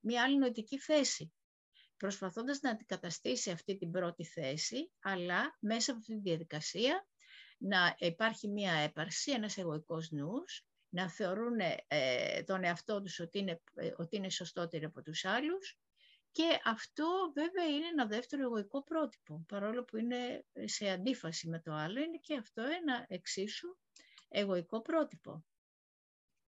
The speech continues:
Επίσης, το εγώ έχει την τάση να εξομοιώνει, να εξισώνει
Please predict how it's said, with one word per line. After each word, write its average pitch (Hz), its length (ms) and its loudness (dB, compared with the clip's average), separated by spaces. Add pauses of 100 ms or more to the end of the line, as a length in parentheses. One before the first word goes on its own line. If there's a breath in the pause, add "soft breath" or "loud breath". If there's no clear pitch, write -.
(760 loud breath)
Επίσης, 269 520 2
το 262 100 2
εγώ 196 580 2 (120)
έχει 247 300 0
την 269 220 -6
τάση 233 560 4
να 190 460 2
εξομοιώνει, 190 920 0
να 165 140 2
εξισώνει 180 880 -2